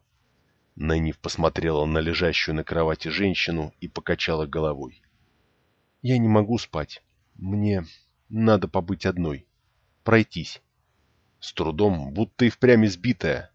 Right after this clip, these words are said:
она встала, сняла с колышка свой темный плащ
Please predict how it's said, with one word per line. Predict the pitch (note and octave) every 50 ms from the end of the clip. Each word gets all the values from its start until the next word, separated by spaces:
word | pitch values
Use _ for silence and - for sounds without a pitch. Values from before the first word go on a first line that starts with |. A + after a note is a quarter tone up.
| _ _
она | _ E2+ F2 F2 E2
встала, | - - - - G#2+ G2+ F#2+ F2 E2+ D#2 D#2 - _
сняла | - - - - E2+ E2+ E2+ F2 D#2+
с | - -
колышка | - - F2+ E2 D2+ D2 - - -
свой | - - - E2 D#2
темный | - - E2+ D2+ D#2 D2+ D2
плащ | - _ - F#2 F#2+ F2 - - - -